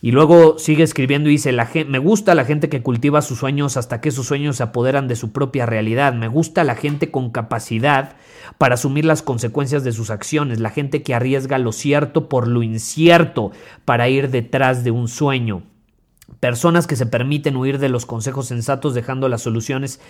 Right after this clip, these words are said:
en manos", y ahí dice, "de nuestro Padre Dios", pero yo diría, "en manos del universo, lo dejas en manos". Confías, estás abierto a las infinitas posibilidades. Es algo que yo también lo, lo platico muchas veces. Luego, cuando la gente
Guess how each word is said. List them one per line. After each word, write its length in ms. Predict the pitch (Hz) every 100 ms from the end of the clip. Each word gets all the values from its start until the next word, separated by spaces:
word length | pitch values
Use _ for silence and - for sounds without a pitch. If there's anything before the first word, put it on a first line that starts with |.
| - -
en 160 | 110
manos", 440 | 123 135 135 131 - - -
y 80 | 117
ahí 140 | 127
dice, 260 | 135 131 143
"de 100 | 113
nuestro 380 | 110 - 110 101
Padre 380 | 127 135 123
Dios", 500 | 117 131 165 165 160
pero 160 | - 113
yo 180 | 123 151
diría, 520 | 143 147 147 151 - - - _ -
"en 180 | 123 120
manos 640 | 151 151 143 135 - - 120
del 180 | 104
universo, 500 | 104 110 139 143 -
lo 160 | 151 117
dejas 320 | 123 143 131
en 140 | 113 117
manos". 480 | 131 123 123 120 - - - _
Confías, 720 | - 147 135 226 196 95 - -
estás 300 | 131 180 175
abierto 340 | 170 180 170
a 60 | 165
las 120 | 143
infinitas 540 | 135 123 135 139 139
posibilidades. 640 | - 120 - 113 117 117 117
Es 100 | 139
algo 240 | 139 143
que 140 | 117
yo 160 | 117 139
también 400 | 131 135 135 131
lo, 260 | 117 104 98 - - -
lo 160 | 120
platico 380 | 120 117 139 139
muchas 320 | 139 139 127
veces. 180 | 139 143
Luego, 300 | 147 156 156
cuando 220 | 151 127
la 100 | 120
gente 500 | 117 143 135 147 135